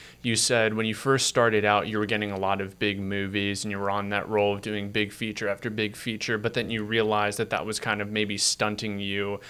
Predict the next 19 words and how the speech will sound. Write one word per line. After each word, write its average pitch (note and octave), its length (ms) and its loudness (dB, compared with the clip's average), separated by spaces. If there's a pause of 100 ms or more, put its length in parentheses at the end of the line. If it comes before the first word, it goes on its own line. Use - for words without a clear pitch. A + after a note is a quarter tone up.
(140)
from A2+ 180 -4
getting G2+ 320 0
other G#2+ 260 2
jobs F#2+ 420 -2
that D#2+ 120 -2
you A2 80 -6
might G2 300 -4
want, G2 440 0
whether G2+ 320 2
it's G2 160 -2
just - 280 -2
a G2+ 40 0
lower G2 360 -2
budget, G#2 500 0
but G2+ 100 -2
not G#2 220 -2
a G2 60 2
less, G2 420 -2
like, - 360 -8